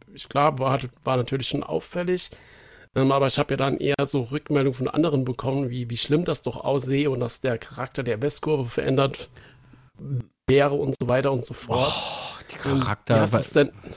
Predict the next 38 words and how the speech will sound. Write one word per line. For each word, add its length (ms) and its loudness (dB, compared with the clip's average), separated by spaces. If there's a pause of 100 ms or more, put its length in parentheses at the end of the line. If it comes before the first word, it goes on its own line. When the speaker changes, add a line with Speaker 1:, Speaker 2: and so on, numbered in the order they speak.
(800)
Speaker 1:
ja, 120 8
aber 100 6 (240)
wie 80 2
hast 120 0
du's 160 -2
denn, 280 4 (420)
wie 140 -6
hast 160 -8
du's 80 -12
denn 160 2
vom 160 -2
Fernsehen 560 0 (560)
Speaker 2:
Ach, 160 4
da, 160 4
Speaker 1:
gefunden? 140 2
Speaker 2:
vom 200 2
Fernseher 500 6
siehst 300 2
du 60 8
das 240 2
natürlich 420 6
kaum, 380 6
ja. 180 8
Das 300 -2
nimmt 140 4
man 120 6
gar 140 6
nicht 180 6
wahr, 200 8
wenn 100 10
man's 260 6
nicht 180 4
weiß, 300 6
dass 140 0
da 120 6
jetzt 220 4
was 160 2
ist. 240 0